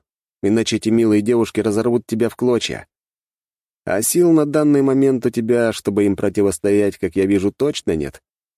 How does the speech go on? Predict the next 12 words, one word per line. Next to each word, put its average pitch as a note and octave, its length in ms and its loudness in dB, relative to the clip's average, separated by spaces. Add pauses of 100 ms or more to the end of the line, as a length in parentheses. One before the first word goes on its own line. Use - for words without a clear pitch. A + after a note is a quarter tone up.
(720)
Как F#3+ 240 -4
вам, F#3+ 140 2
девочки, F3 340 0
разорвёте?" C#3 640 0 (800)
"С - 120 -8
превеликим F#3 560 -2
удовольствием", D#3+ 760 -2 (340)
оскалилась C2+ 560 -8
Пандора. A#1+ 460 -8 (1160)
"Вот G#2+ 240 -2
и E3 40 -2
хорошо", E3+ 500 -2